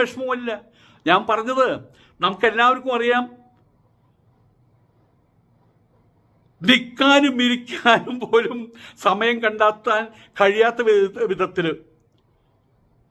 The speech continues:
ജനങ്ങൾക്ക് വേണ്ടിയിട്ടാണ്, കൂടുതൽ കൂടുതൽ ജോലി സാധ്യത ഉണ്ടാക്കാൻ വേണ്ടി, ഏഹ്, ഊണ് കഴിക്കാൻ വേണ്ടിയിട്ടല്ല, അടുത്ത തലമുറയ്ക്ക് ഊണ് കഴിക്കാൻ വേണ്ടിയിട്ടല്ല, പിന്നത്തെ തലമുറയ്ക്ക് ഊണ് കഴിക്കാൻ വേണ്ടി ഉണ്ടാക്കി കൂട്ടി വെക്കലല്ല. യൂസഫ് അലി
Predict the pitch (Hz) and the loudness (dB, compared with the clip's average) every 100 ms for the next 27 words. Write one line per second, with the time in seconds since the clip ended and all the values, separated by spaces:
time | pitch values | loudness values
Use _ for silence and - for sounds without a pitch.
0 | _ - 185 233 277 311 320 330 311 285 | _ -2 2 4 2 0 -2 -2 -2 -2
1 | 285 269 254 196 135 113 _ _ _ _ | 0 -2 -2 -4 -6 -12 _ _ _ _
2 | _ _ _ _ _ 185 240 294 302 277 | _ _ _ _ _ -2 2 2 2 0
3 | 269 262 220 220 254 269 262 240 233 240 | -4 -4 2 4 4 0 2 2 0 -6
4 | 233 220 220 214 208 208 202 202 208 - | -6 -2 -2 0 -2 -4 -6 -6 -8 -12
5 | _ _ - - 180 165 - - 180 175 | _ _ -8 0 2 0 -6 -18 -10 -4
6 | 208 269 269 277 269 277 269 262 240 160 | 2 2 4 2 2 -2 -2 0 0 0
7 | 110 - _ _ _ - 170 196 254 254 | -4 -10 _ _ _ 0 2 2 0 0
8 | 254 262 262 262 262 262 269 269 254 247 | 2 0 -4 -6 -2 -2 0 -2 -2 -4
9 | 240 202 147 117 - _ _ 208 208 233 | -4 -2 -4 -6 -14 _ _ -8 -4 -2
10 | 240 269 262 262 269 247 247 254 262 262 | 0 2 2 2 -2 -4 -2 0 0 0
11 | 254 254 240 247 262 214 226 254 240 247 | -4 -4 -4 -2 -4 -6 -6 -6 -4 -2
12 | 247 226 180 220 247 269 240 226 | 2 2 0 -2 -2 -2 0 0